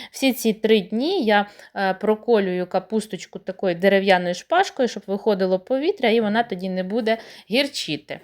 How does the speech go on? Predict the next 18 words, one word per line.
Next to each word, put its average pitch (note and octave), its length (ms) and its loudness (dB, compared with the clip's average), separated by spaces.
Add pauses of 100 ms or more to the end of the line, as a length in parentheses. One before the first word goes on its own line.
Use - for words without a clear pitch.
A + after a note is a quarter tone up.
(400)
Е, F3+ 280 -6
отак G#3 320 2
вона A3 160 2
постоїть F#4 680 0
три D#4+ 140 -2
дні C#4 280 -8
і D#4 140 -4
можна A#3 540 2
смакувати. F3+ 1120 -2 (880)
Ну C#4+ 160 -4
і B3+ 120 0
третя A#3+ 440 -4
заготовка D4 680 -8
з C#4 60 -20
капусти — C4 600 -12
це B3 180 -4
ось C#4 140 -6
такий A#3+ 680 -10